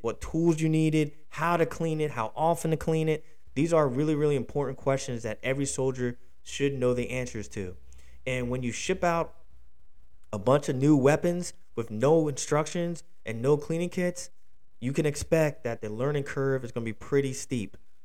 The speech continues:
But they did a great job in recovering and making adjustments to the original version, all right?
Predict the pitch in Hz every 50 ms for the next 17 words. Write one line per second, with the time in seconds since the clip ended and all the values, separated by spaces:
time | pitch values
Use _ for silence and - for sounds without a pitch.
0 | - - - - 113 101 - 131 143 143 123 120 107 113 123 139 147 143 - 139
1 | 131 131 131 - - 117 110 107 98 - - - - 151 151 151 151 135 117 110
2 | 110 110 - 113 113 120 131 139 - 131 120 110 101 101 113 127 131 - - 120
3 | 113 110 110 - - - - - - - - - - - - - - - - 131
4 | 131 131 127 127 117 113 107 101 110 113 107 110 107 101 98 104 101 95 90 90
5 | 85 80 - - - - - 104 101 104 107 107